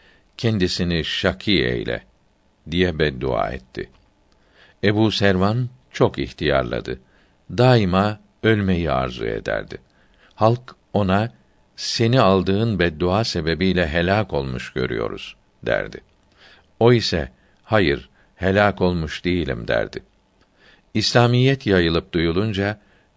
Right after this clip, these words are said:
Ebu Servan Resulullah'ın sallallahu aleyhi ve sellem huzuruna geldi ve iman etti. Resulullah sallallahu aleyhi ve sellem onun için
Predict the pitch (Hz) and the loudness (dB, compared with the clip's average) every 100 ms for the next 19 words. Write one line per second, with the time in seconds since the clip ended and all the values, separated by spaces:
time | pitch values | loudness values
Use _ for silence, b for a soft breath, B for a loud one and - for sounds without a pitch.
0 | - 113 101 104 95 98 92 90 104 117 | -2 0 2 -2 0 0 0 2 0 -4
1 | - - 87 92 - 92 87 90 90 90 | -12 -6 -2 0 0 0 0 0 0 0
2 | 95 76 - b b b - - 85 82 | -2 -4 -8 b b b -12 -6 -2 -2
3 | 78 82 92 80 71 76 73 67 65 - | -2 -2 -2 -2 0 -2 -4 -4 -4 -4
4 | 65 64 82 101 B B B - 101 104 | -4 -2 -4 -6 B B B -6 -2 0
5 | 98 98 101 92 92 90 95 110 - b | 0 0 -2 2 2 2 -2 -4 -8 b
6 | b 82 85 82 82 76 69 58 62 - | b -2 -2 -2 -4 -4 -4 -6 -10 -8
7 | 53 - _ b b b b b 98 - | -8 -8 _ b b b b b 0 2
8 | 113 104 104 113 107 - 80 76 76 76 | 0 0 0 0 -2 -2 0 0 0 0
9 | 85 76 71 69 69 65 65 65 69 65 | 0 2 0 0 -2 -4 -6 -4 -4 -4
10 | 71 92 135 B B B - 113 113 101 | -4 -6 -10 B B B -4 -2 0 -2
11 | 92 101 90 78 | -4 -4 -4 -4